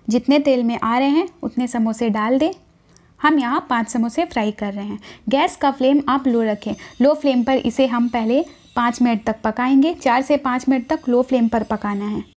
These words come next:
चार से पाँच मिनट के बाद हम इसे पलट देंगे।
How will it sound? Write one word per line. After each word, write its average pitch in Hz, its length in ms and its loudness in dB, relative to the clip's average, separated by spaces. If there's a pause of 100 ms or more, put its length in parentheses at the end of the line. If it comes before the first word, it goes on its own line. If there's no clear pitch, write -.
(1080)
चार 277 200 2
से 311 140 -2
पाँच 269 300 0
मिनट 247 180 -2
के 247 180 -2
बाद 220 260 -2 (1200)
हम 269 180 2
इसे 302 280 0 (380)
पलट 254 240 4
देंगे। 208 400 -2